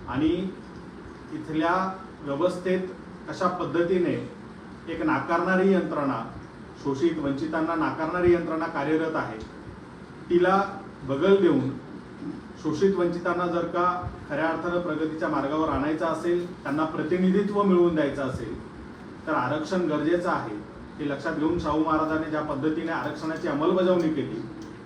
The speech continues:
तोच विचार इथल्या जनतेपर्यंत घेऊन जाणं आणि इथल्या शासन यंत्रणेला जागं करण्यासाठी एक जनरेटा उभं करणं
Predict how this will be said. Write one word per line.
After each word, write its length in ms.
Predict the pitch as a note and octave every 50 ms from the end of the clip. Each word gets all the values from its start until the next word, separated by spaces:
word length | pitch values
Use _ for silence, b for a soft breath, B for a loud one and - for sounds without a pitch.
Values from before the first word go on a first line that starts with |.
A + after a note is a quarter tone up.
| - - F3
तोच 220 | F3+ G3+ G3+ G3+
विचार 340 | G3 F3+ F3 F3 F3+ F3 F3
इथल्या 240 | D#3+ D#3 D#3+ E3+ E3+
जनतेपर्यंत 720 | D3+ D#3 D3 C#3+ - F3 E3+ E3 D#3+ D#3 D#3 D#3+ D#3+ - F3
घेऊन 440 | F3 E3 C3 B2 B2 C#3 E3 F3+
जाणं 280 | F3 F3 D#3 D3 C3+ B2+ - - - - - - - - - - - C3+
आणि 180 | C3+ D3 D#4
इथल्या 640 | D3+ - - D#3 D#3 D#3+ E3 E3+ F3 F3 - - - - -
शासन 340 | - C3+ C3 D3+ F#3 F#3
यंत्रणेला 540 | F3+ E3+ D#3 D#3 D#3+ D#3+ D#3+ D#3+ D#3+ D#3+ E3
जागं 380 | D#3 C3 C3+ C3 C3 D3 F3 F3
करण्यासाठी 720 | F3 - - D#3 D#3+ D#3 - D3+ C#3+ - - C3+ C3+ - -
एक 200 | C#3+ C#3+ D#3+ C3
जनरेटा 480 | B2+ C#3+ E3 F#3 F#3 F3+ F3 - E3+ E3
उभं 280 | D#3+ D3+ D#3 D#3+ D#3
करणं 280 | D#3+ D#3 C#3+ C3+ A#2+